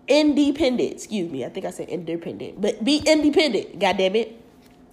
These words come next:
Stand on your own two goddamn feet and be the bad bitch that I know you can be, ladies. Damn.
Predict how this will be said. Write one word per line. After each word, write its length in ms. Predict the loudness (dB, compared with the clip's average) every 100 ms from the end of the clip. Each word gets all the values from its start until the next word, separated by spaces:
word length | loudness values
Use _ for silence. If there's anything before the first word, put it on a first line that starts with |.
| -20 -18
Stand 300 | 2 6 6
on 80 | 6
your 140 | 6
own 200 | 8 6
two 100 | 6
goddamn 440 | 6 4 6 4 4
feet 280 | 0 -2 -6 -16 -20 -20 -20 -20 -4
and 120 | -2
be 80 | 0
the 80 | 2
bad 360 | 4 6 6 4
bitch 420 | 2 2 -6 -14 -20 -20 -20 -8 4
that 140 | 6
I 80 | 6
know 120 | 4
you 160 | 2 0
can 120 | 4
be, 160 | 8
ladies. 520 | 8 8 6 2 -2 -10 -20 0
Damn. 400 | 6 8 8 4